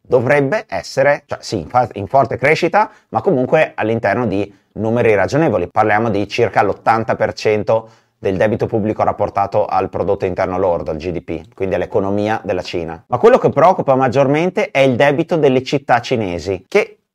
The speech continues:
non sono esperto di contabilità del debito pubblico de-, della Cina, però evidentemente non è all'interno del debito pubblico, è un debito pubblico locale, delle municipalità.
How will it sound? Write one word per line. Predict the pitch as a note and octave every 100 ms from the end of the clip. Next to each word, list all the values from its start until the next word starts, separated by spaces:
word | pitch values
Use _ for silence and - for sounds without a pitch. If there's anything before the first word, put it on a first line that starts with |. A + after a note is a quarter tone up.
| A2
non | A2
sono | C#3+ B2+
esperto | - D#3 C#3
di | A#2
contabilità | B2 A2 A2 A2 - C3+ C3+ -
del | F2 G2
debito | A#2 A#2+ A#2
pubblico | - A#2+ A2+ G#2+
de-, | F#2+ D#2+
della | F#2 G2
Cina, | - E3 A#2 C#3 - - _
però | G3+ E3+
evidentemente | C3 D#3 E3+ G3+ E3+ E3+ F#3+
non | D#3 D3
è | D3
all'interno | D#3+ F3+ F3 C3 C#3+
del | C#3
debito | A#2+ A2 A2+ B2
pubblico, | G#2 G2 - C3
è | C3+
un | F3+ E3+
debito | C#3 C#3+ C3+
pubblico | D3 D#3 C3+
locale, | A#2 - D#3 A2 G2
delle | A2 A2+
municipalità. | A#2 A#2+ A2+ A#2 A2 A2 - G2+ -